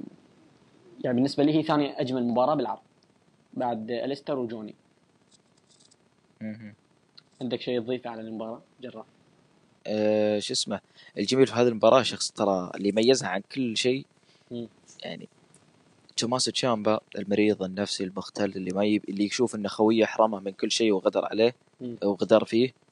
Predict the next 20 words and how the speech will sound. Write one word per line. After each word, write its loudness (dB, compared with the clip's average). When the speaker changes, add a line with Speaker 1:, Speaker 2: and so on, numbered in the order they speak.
Speaker 2:
وقلب 4
عليه، 4
ضد 6
فلفتين 2
اللي -6
يشوف -4
إنه -6
هو -2
أحسن -2
واحد، 0
إنه -10
هو 0
الأضواء، 2
إنه -8
هو -2
الفلوس، -2
إنه 0
هو 4
رايح 6
هوليوود 4